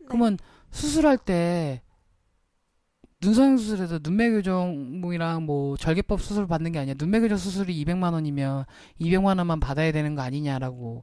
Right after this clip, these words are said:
Speaker 2: 얘기하는 환자들이 있거든요, 가끔. 별도의 수술이에요. 따로따로 보셔야 되는 게 맞아요.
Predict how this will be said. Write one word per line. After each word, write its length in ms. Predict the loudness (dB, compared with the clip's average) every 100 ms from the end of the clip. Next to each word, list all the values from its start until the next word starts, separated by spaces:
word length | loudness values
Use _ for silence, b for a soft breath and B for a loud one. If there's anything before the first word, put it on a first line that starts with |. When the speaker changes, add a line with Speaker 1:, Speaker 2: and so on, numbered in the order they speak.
| b b b -4
Speaker 2:
얘기하는 340 | 0 0 0
환자들이 360 | 2 2 0 -2
있거든요, 400 | -8 -8 -8 -8
가끔. 360 | -10 -6 -8 -8 _ b b b b b
별도의 560 | -2 0 0 4 4 2
수술이에요. 480 | -4 -10 -10 -12 -14 -18 -20 _ _ _ _ _ _ _
따로따로 760 | -2 0 -2 -2 0 2 2 0
보셔야 380 | -2 -6 -8 -8
되는 200 | -8 -10
게 100 | -10
맞아요. 380 | -12 -14 -16